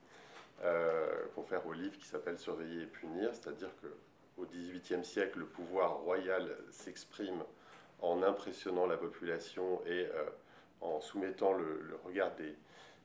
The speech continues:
des, des, des personnes à, à, à soumettre,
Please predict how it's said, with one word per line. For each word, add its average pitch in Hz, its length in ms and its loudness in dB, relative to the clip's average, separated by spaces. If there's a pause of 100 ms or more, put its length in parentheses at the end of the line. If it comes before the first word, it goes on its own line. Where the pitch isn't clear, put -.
des, 76 340 -4
des, 76 240 -6
des - 160 -6
personnes 95 460 4
à, 73 260 2 (1600)
à, - 480 -2
à 76 60 -2
soumettre, 110 460 4